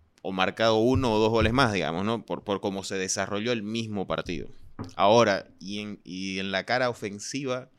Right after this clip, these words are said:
el Arsenal no planteó nada. Un Willock que resaltó en Europa League,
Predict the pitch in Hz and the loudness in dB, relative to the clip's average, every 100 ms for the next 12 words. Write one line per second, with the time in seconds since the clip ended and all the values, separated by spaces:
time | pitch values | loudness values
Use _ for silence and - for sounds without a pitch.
0 | _ _ - 101 107 95 95 90 80 90 | _ _ -6 -4 -2 -2 -2 -4 -6 -6
1 | 76 57 _ _ _ _ _ - - _ | -8 -10 _ _ _ _ _ -20 -20 _
2 | - 117 123 139 127 110 _ 82 - 95 | -6 2 4 6 4 0 _ -10 -6 -4
3 | 98 95 90 117 117 117 120 117 117 127 | -2 -2 -2 -2 -2 -2 -2 0 -2 -2